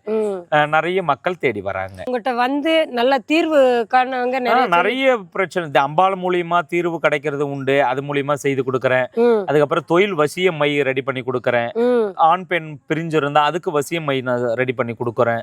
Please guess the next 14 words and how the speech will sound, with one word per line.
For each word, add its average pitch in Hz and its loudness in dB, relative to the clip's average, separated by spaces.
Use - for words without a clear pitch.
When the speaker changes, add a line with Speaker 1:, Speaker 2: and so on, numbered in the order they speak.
Speaker 1:
ம். 214 2
Speaker 2:
எல்லாமே 156 2
அம்பாள் 170 2
மூலியமா 156 0
நாங்க 147 -2
செய்யறோம். 123 -2
Speaker 1:
ம். 214 -2
Speaker 2:
புரியுதுங்களா? 180 2
Speaker 1:
ஓகே, 113 0
ஓகே. 123 0
Speaker 2:
எங்களுக்குன்னு 185 2
ஒரு 160 2
வாழ்க்கை 139 0
கிடையாது. 120 -6